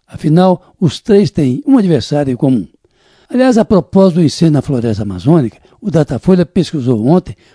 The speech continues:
o que os brasileiros acham sobre o que vem acontecendo naquela região do país. Para setenta e um por cento dos entrevistados, o incêndio aumentou este ano. Vinte e dois por cento acham que está igual aos anos anteriores e cinco por cento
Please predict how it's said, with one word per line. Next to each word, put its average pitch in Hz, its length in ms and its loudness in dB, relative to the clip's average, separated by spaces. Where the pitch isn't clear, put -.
o - 60 -20
que - 100 -2
os 202 140 4
brasileiros 175 580 2
acham 165 320 0
sobre 247 220 -4
o 233 60 -2
que 220 100 2
vem 185 140 2
acontecendo 170 680 -2
naquela 175 380 0
região 151 300 2
do 139 100 0
país. 90 420 -10
Para 160 200 -2
setenta 247 520 0
e 214 40 4
um 208 60 2
por 180 180 -4
cento 165 320 0
dos 131 180 -8
entrevistados, 135 720 -2
o 143 40 -4
incêndio 175 480 0
aumentou 170 460 0
este 180 240 0
ano. 165 320 0
Vinte 320 180 -2
e 311 40 2
dois 175 220 2
por 214 100 -2
cento 220 380 0
acham 190 340 -2
que - 120 -10
está 311 240 -4
igual 196 240 2
aos 165 160 2
anos 156 160 2
anteriores 156 580 0
e 240 80 2
cinco - 300 -4
por 220 140 -2
cento 190 360 -2